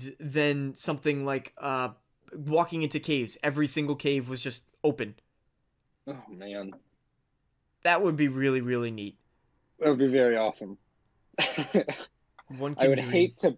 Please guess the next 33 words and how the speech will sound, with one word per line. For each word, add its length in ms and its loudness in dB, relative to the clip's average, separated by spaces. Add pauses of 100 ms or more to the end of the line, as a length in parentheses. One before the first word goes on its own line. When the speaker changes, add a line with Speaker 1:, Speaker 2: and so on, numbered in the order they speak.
Speaker 2:
pay 600 4 (140)
as 240 -6
much 300 -2
as 100 -2
that 220 -2
game 260 -4
would 160 -4
cost, 480 0
but 140 -8
it 100 -6
would 160 -4
be 140 4
<laughs> 0 -
awesome. 320 0 (580)
Speaker 1:
Oh 220 -2
my 120 -4
gosh. 380 -6 (1700)
Oh, 120 2 (160)
throwing 220 -2
things. 220 -8 (100)
Um, 320 6 (380)
so, 400 2 (1500)
anyway, 500 4 (200)
the, 160 -6
yeah, 220 4
so 140 -4
that's 280 0
with 160 0
the 80 0
read 200 2
and 120 -4
write 160 -2
speeds. 480 -8